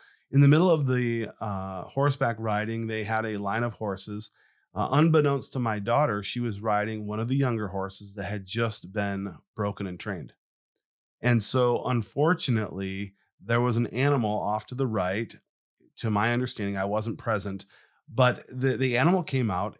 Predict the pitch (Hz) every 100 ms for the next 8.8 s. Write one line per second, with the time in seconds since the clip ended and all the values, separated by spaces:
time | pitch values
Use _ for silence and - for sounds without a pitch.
0 | - 117 113 107 104 - 156 143 107 -
1 | 98 - - 123 90 - - _ _ _
2 | _ _ _ _ _ - 120 117 110 110
3 | 104 _ _ _ _ _ _ _ _ 123
4 | 135 135 135 123 117 170 180 104 82 69
5 | - _ _ _ _ - 120 107 104 104
6 | 95 - - 92 - - 127 151 143 135
7 | 135 135 131 123 123 - - _ _ _
8 | _ 123 117 107 104 101 110